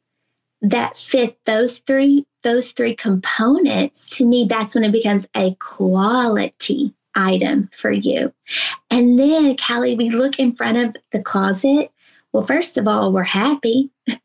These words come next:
No more, you know, like, if you've ever said to yourself, "Ugh,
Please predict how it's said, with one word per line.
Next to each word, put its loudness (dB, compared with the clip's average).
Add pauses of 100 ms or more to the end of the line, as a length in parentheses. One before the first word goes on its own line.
(580)
No 2
more, 0
you 0
know, -2
like, -6 (100)
if -6
you've -2
ever -2
said -4
to -6
yourself, -4 (160)
"Ugh, -8